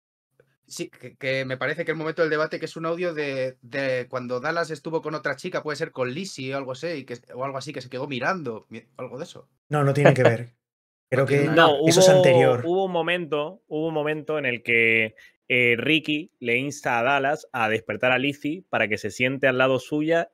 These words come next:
Speaker 3: y, si le da autorización Lizzie, enseñarle
Speaker 1: Claro,
Speaker 3: un
Speaker 1: pero
Speaker 3: supuesto audio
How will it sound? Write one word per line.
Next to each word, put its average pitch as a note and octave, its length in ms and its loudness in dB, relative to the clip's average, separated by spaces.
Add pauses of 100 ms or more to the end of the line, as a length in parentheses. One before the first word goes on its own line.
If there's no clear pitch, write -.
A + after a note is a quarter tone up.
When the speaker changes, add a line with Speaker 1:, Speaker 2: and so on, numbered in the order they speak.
Speaker 3:
y, E3 400 -2
si - 180 -4
le B2 100 2
da B2+ 60 4
autorización C#3 640 0
Lizzie, F#3+ 420 -4 (340)
enseñarle C3 560 0
Speaker 1:
Claro, C3 120 2
Speaker 3:
un B2 140 -4
Speaker 1:
pero - 20 -8
Speaker 3:
supuesto C3 640 2
audio G3 560 4